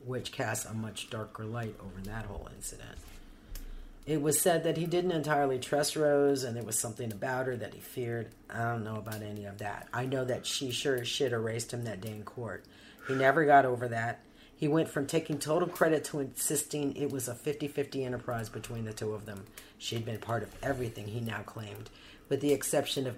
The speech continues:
Anne McFall's murder, which he blamed on Rena Costello, his first wife.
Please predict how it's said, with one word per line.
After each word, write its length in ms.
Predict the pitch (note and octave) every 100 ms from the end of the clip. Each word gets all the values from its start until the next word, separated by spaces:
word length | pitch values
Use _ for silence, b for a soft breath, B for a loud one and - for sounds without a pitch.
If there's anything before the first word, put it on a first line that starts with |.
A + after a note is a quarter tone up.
| -
Anne 200 | C3+ C3
McFall's 520 | A2+ - A2+ G2 -
murder, 320 | G#2+ F#2+ F#2+
which 200 | G2+ A2+
he 60 | B2
blamed 380 | A#2 B2+ A#2+ A2+
on 160 | A2+
Rena 240 | A2+ B2 A2+
Costello, 680 | - G#2 - C#3+ B2+ G#2+ G2
his 180 | A2 -
first 380 | B2+ A#2 -
wife. 340 | - - -